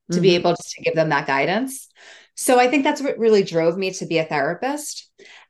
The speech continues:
Speaker 1: And when I started out in the world of therapy,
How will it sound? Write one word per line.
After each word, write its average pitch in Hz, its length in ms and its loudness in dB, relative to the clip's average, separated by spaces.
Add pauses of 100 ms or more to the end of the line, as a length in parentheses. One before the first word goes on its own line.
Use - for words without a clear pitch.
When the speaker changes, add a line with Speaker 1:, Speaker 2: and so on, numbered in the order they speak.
Speaker 1:
And 202 300 2
when 208 100 4
I 196 100 2
started 196 380 -2
out 262 300 0
in 185 80 -8
the 185 100 -4
world 170 220 0
of 170 120 -10
therapy, 160 760 -4